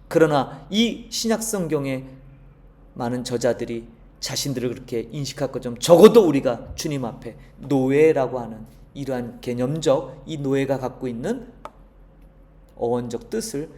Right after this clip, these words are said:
잘 이해하고 신앙적으로 녹아들여서 이 용어를 잘 사용할 필요가 있습니다.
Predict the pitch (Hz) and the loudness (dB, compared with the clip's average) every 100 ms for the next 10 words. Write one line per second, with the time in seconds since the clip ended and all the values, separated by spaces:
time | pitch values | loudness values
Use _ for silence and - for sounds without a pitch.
0 | - - - 214 226 - 170 190 143 113 | -20 -12 -8 -4 -6 -6 -4 -2 -2 -6
1 | 131 - 170 151 139 123 120 127 127 120 | -8 -6 -6 -6 -4 -6 -4 -2 0 -2
2 | 113 104 - 233 - - - 220 240 151 | -4 -6 -6 -8 -8 -20 -10 -6 -2 -2
3 | 147 143 170 190 - - - - - 123 | -2 -2 0 -2 -4 -20 -12 -10 -4 -4
4 | 139 - - - - - 196 185 131 123 | -6 -12 -16 -14 -12 -8 -8 -6 -8 -10
5 | - - - - 208 131 113 - - - | -16 -20 -10 -4 -4 -4 -12 -18 -20 -14
6 | 117 - 113 110 - | -10 -8 -8 -12 -18